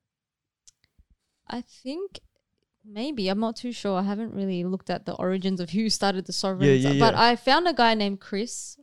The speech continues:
Speaker 1: on A Warrior Calls, and he's, like, talking about it. He's united with this guy called Jesse Casanova. Um, what was his page called? Uh,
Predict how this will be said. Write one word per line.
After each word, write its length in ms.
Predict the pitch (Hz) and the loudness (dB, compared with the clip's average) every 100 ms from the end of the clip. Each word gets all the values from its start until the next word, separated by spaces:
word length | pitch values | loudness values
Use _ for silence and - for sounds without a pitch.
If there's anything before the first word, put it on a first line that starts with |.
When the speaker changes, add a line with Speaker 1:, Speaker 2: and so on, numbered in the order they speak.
| - | -10
Speaker 1:
on 120 | 190 | -6
A 60 | 185 | -4
Warrior 300 | 185 185 185 | -2 -2 -4
Calls, 600 | 196 180 185 285 392 - _ _ _ _ | -6 -4 -2 -4 -6 -10 _ _ _ _
and 140 | 202 202 | -4 0
he's, 300 | 202 214 202 | 0 0 0
like, 220 | 185 - _ _ _ | -2 -4 _ _ _
talking 260 | 220 190 202 | -6 -4 -4
about 260 | 190 185 180 | -2 -2 -2
it. 120 | 190 | 0
He's 400 | 196 196 185 - | 0 0 -4 -8
united 460 | 185 190 185 180 180 | -6 -4 -2 -4 -6
with 140 | 180 | -6
this 260 | 190 - - | -6 -8 -6
guy 220 | 185 180 | -4 -4
called 220 | - 180 | -4 -4
Jesse 300 | 190 190 196 | -4 -4 -6
Casanova. 840 | 202 190 196 180 185 180 175 180 - _ _ _ _ _ - | -6 -6 -4 -2 -2 -2 -2 -4 -10 _ _ _ _ _ -10
Um, 640 | 202 190 190 185 180 180 175 _ _ _ - | -6 -4 -6 -8 -10 -14 _ _ _ _ -12
what 100 | 233 | -10
was 160 | 220 - | -10 -10
his 200 | 202 202 - | -10 -10 -10
page 360 | 196 180 180 | -8 -8 -10
called? 560 | - 180 170 170 - - _ _ _ _ _ _ _ _ _ _ _ _ - | -12 -8 -8 -8 -14 -20 _ _ _ _ _ _ _ _ _ _ _ _ -14
Uh, 680 | 202 196 196 196 208 - | -10 -10 -10 -10 -12 -12